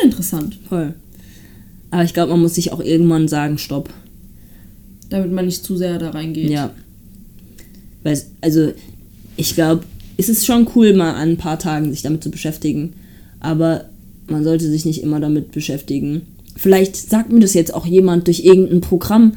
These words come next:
Speaker 2: dass man sich nicht immer damit beschäftigt. Weißt du, so fängt's dann an und, keine Ahnung, ich glaub, wenn man die
Speaker 1: Mhm.
Speaker 2: ganze Zeit damit, sich damit befasst, wird man wirklich, also, es ist so Paranoi-, Paranoia.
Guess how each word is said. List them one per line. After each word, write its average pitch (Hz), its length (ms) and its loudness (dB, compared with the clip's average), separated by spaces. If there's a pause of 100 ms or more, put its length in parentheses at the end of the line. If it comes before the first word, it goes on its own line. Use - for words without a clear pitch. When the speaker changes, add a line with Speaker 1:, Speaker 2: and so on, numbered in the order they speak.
(160)
Speaker 2:
dass 170 160 -4
man 175 120 4
sich 175 200 -2
nicht 190 140 0
immer 202 140 2
damit 190 220 4
beschäftigt. 226 400 2
Weißt 254 160 8
du, 320 80 10 (160)
so 262 160 6
fängt's 277 220 6
dann 233 100 4
an 233 160 4
und, 226 240 4
keine 220 200 4
Ahnung, 208 180 4
ich 190 80 2
glaub, 196 160 4
wenn 185 100 4
man 175 140 2
die 214 160 2
Speaker 1:
Mhm. 196 40 2
Speaker 2:
ganze 214 260 4
Zeit 202 320 2 (1120)
damit, 180 360 2
sich 185 200 -6
damit 175 260 2
befasst, 175 460 -4
wird 160 100 -2
man 160 180 0
wirklich, 160 420 -2 (1700)
also, 160 200 -2 (320)
es - 260 -4
ist - 80 -2
so 226 100 4
Paranoi-, 170 640 0
Paranoia. 165 680 -4